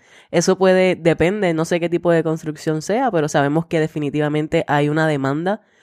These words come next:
por construcción dado a el, el estado del mercado de, de bienes raíces,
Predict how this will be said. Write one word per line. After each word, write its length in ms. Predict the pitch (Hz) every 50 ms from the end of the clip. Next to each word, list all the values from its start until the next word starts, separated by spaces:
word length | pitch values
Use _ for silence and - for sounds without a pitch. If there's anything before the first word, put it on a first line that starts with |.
| _ _
por 160 | - 160 160 -
construcción 680 | 156 156 156 - 151 143 - - 165 156 175 226 240 220
dado 400 | 185 165 156 156 151 147 143 -
a 500 | - 151 143 139 139 135 131 131 123 - -
el, 340 | 151 156 147 139 135 135 - -
el 160 | 143 143 139
estado 420 | 139 - - - 123 127 156 190
del 140 | 190 175 160
mercado 580 | 160 156 147 147 - 143 131 139 143 143 147 147
de, 300 | 151 151 147 143 139 117
de 100 | 117 147 143
bienes 260 | 143 143 147 143 -
raíces, 440 | 143 131 131 143 185 - 262 247